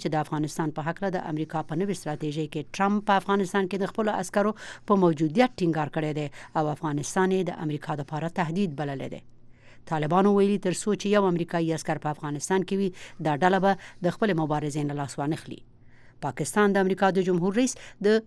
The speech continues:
څرګندونو په باره کې تر اوسه تبصره نه ده کړې. د افغانستان د ستراتیژۍ په باره کې د امریکا د جمهور رئیس په وینا ګڼو امریکایي سیاستمدارانو او بارنیو هیوادونو عکس العملونه ښودلي دي. امریکایي سناتورانو جان مکین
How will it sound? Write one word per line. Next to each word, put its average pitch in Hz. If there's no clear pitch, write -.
څرګندونو 160
په 147
باره 156
کې 180
تر 143
اوسه 175
تبصره 147
نه 160
ده -
کړې. -
د 175
افغانستان 214
د 240
ستراتیژۍ 196
په 202
باره 180
کې 214
د 175
امریکا 170
د 180
جمهور 170
رئیس 156
په 156
وینا 170
ګڼو 185
امریکایي 160
سیاستمدارانو 160
او 170
بارنیو 160
هیوادونو 156
عکس -
العملونه 156
ښودلي 143
دي. 113
امریکایي 190
سناتورانو 190
جان 185
مکین 196